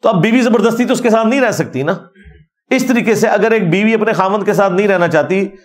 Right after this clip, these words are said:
भले कोई वजह नहीं है, लेकिन वो चाहती है, "मैंने नहीं रहना", वो अपने खामद के साथ ज्यादती भी कर रही है, कानूनन तो उसको एस्टैब्लिश किया जाएगा, सीधी सी बात है।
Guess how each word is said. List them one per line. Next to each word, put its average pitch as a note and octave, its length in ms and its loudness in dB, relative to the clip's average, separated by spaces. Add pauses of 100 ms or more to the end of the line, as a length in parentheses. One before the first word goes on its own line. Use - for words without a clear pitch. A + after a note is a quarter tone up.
(160)
भले G3+ 260 2
कोई C4+ 160 2
वजह G#3+ 260 2
नहीं D#3+ 200 -2
है, D3 100 0
लेकिन F3 200 0
वो G3+ 80 0
चाहती G3 240 0
है, G3 60 0
"मैंने F3+ 180 0
नहीं F3 120 -2
रहना", A#2+ 380 -4 (1040)
वो F3+ 180 2
अपने G#3+ 300 0
खामद G3 280 0
के G3+ 80 0
साथ G#3 120 0
ज्यादती F3 320 0
भी F#3+ 120 0
कर E3+ 180 2
रही E3 160 0
है, E3 140 0
कानूनन A3 540 0
तो G#3 140 0
उसको F#3 200 -2
एस्टैब्लिश C#3+ 380 0
किया B2+ 220 0
जाएगा, F#2+ 540 -2 (340)
सीधी D3 280 0
सी A#2 120 0
बात E2 240 -2
है। D#2 120 -12